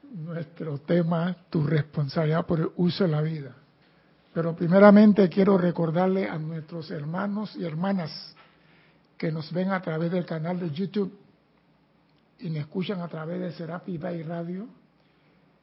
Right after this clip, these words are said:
que hay dos sitios para los cuales usted puede participar de esta fiesta.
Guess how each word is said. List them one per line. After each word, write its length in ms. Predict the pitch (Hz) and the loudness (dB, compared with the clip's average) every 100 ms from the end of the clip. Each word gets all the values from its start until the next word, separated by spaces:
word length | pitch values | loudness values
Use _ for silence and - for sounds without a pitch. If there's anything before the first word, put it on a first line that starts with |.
| _ _ | _ _
que 140 | 208 | -6
hay 160 | 233 233 | -4 -4
dos 200 | 185 - | -6 -8
sitios 520 | - 269 285 196 160 143 - - - _ | -6 -6 -6 -10 -10 -12 -20 -20 -20 _
para 120 | 160 | -12
los 80 | 151 | -8
cuales 160 | 202 190 | -6 -6
usted 160 | 160 | -6
puede 300 | 180 190 190 190 | -8 -6 -6 -6
participar 880 | 202 214 196 180 147 151 170 190 | -6 -6 -6 -8 -8 -6 -4 -4
de 100 | 175 | -4
esta 220 | 170 180 151 | -6 -6 -4
fiesta. 480 | 175 151 - 147 | -2 -2 -4 -16